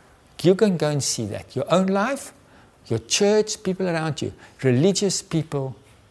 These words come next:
will always downplay the Holy Spirit. Always. Because he's out of control. I'm not saying he's loud and, and unruly.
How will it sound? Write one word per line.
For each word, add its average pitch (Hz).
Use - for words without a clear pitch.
will 117
always 165
downplay 117
the 107
Holy 107
Spirit. -
Always. 107
Because 165
he's 156
out 156
of -
control. 156
I'm 139
not 220
saying 175
he's 131
loud 135
and, 117
and 127
unruly. 113